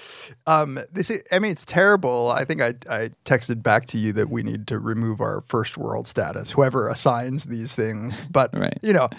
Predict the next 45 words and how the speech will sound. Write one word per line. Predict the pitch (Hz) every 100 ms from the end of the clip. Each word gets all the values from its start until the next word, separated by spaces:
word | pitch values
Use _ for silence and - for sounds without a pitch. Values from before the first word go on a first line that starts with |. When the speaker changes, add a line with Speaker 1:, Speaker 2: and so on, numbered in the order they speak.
| -
Speaker 1:
and | 175
not | 185 180
to |
take | 185 147
away | 147
from | 147 127
the | 120
terrible | 117 123 123 120 117 - -
suffering | - 120 123
that | 113
a | 110
lot | 113 123
of |
people | - 123
are | 113
going | 117 117
through | 117
there, | 120 135 117
but |
can | - 208
you | 180
imagine, | 131 143 165 143 120 110 107
like, | 117 113 117 - _ -
you | 127
know, | 113
Puerto | - 139 120
Rico | 123 127 113
after, | 117 120 117 110 101 _ _ 123
like, | 113 104 - 127 117
Speaker 2:
Yeah. | 110
Speaker 1:
whatever | 107 110 107 107 110 -
hurricane, | 135 147 - 110 107 107 107 -
months | 127 131 143 -
and | 123
months? | 120 135 135
And | - 127 120 - _
I | -
think | 156 208
you | 175 185
pointed | 233 208
to | 139
something | - 135 135 123
that | 123
is, | 120 135
I, | - 127